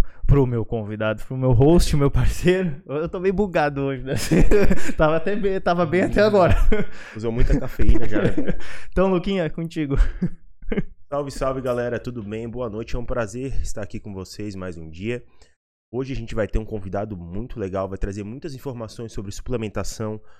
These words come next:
Speaker 2: sobre dicas de suplementação, sobre como utilizar suplementos nas horas corretas. E a gente vai fazer algumas perguntas também pra ele sobre a, a questão da, da suplementação no, na iniciação,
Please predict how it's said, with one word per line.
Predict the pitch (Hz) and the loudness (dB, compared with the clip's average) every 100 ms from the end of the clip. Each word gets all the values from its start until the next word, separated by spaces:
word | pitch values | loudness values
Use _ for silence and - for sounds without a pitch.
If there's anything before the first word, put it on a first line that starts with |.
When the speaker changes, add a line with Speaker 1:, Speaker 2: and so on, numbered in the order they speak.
| _ _ - | _ _ -10
Speaker 2:
sobre | 110 110 | -8 -8
dicas | 92 170 175 120 | -10 -8 -6 -4
de | |
suplementação, | - 120 113 110 104 - 110 110 | -6 -8 -10 -10 -12 -10 -12 -12
sobre | - 107 107 | -12 -12 -10
como | 139 | -10
utilizar | 139 - 117 113 | -8 -8 -6 -8
suplementos | 113 - 110 104 107 | -8 -8 -8 -8 -8
nas | 110 98 | -8 -6
horas | 98 98 - | -6 -8 -10
corretas. | 90 92 104 113 113 - _ _ _ _ 104 | -10 -8 -8 -8 -14 -18 _ _ _ _ -12
E | 104 113 | -10 -8
a | 110 | -10
gente | 110 120 | -10 -10
vai | 117 | -10
fazer | 120 110 | -8 -8
algumas | 113 120 131 | -8 -10 -10
perguntas | - 107 110 113 - | -8 -8 -8 -14 -12
também | 104 101 | -10 -8
pra | - | -6
ele | 104 120 | -6 -6
sobre | 110 104 92 95 87 92 | -6 -6 -6 -6 -6 -10
a, | 87 82 - - _ _ _ 92 | -10 -12 -14 -18 _ _ _ -18
a | |
questão | - 95 - 104 101 | -16 -14 -12 -10 -8
da, | 104 98 90 | -6 -6 -8
da | 90 | -10
suplementação | 98 104 110 98 98 101 - - 110 | -14 -14 -14 -14 -12 -14 -14 -10 -8
no, | 110 107 98 95 - | -6 -6 -6 -8 -10
na | 101 | -10
iniciação, | 98 98 104 98 - 123 123 | -6 -6 -4 -6 -2 -2 -2